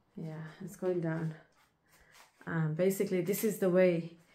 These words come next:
my, um, sink area is looking at the moment, guys. Ignore the dishes because my jada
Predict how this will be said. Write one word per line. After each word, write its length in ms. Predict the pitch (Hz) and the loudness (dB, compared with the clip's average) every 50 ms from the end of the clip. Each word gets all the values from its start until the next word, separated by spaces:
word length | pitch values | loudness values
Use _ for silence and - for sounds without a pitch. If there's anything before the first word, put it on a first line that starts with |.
| _ _ _ _ _ _ | _ _ _ _ _ _
my, 400 | - 175 170 165 165 165 165 165 - | -2 0 0 0 0 0 0 0 0
um, 280 | 165 160 156 151 160 | 0 0 0 -2 -2
sink 360 | 156 - - 190 180 175 - | -4 -4 -2 -2 -2 -2 -2
area 320 | 180 175 170 170 170 170 170 | -2 0 0 2 2 2 2
is 200 | - 175 170 170 | 0 -2 -2 -4
looking 300 | 170 170 170 - - 165 | -6 -8 -8 -8 -8 -8
at 160 | 160 - - | -8 -8 -8
the 80 | - 170 | -6 -6
moment, 580 | 165 165 160 156 156 160 160 160 156 170 170 - - | -4 -4 -4 -4 -6 -6 -6 -6 -8 -10 -12 -12 -12
guys. 520 | 170 165 160 170 175 165 170 - - - - _ - - - - _ _ | -10 -10 -10 -10 -12 -12 -12 -12 -12 -14 -16 _ -20 -20 -20 -20 _ _
Ignore 300 | - 165 180 196 208 214 | -8 -2 0 2 2 2
the 100 | 202 190 | 2 0
dishes 680 | 170 - 170 170 - - 185 170 165 165 160 160 - - - | -2 -2 -4 -4 -4 -4 -2 0 0 0 -2 -6 -10 -14 -10
because 300 | - 170 170 - 165 160 | -10 -8 -4 -4 -4 -2
my 160 | 170 175 170 165 | -2 -2 0 2
jada 460 | 160 190 202 220 202 208 202 180 | 2 2 2 2 4 4 4 2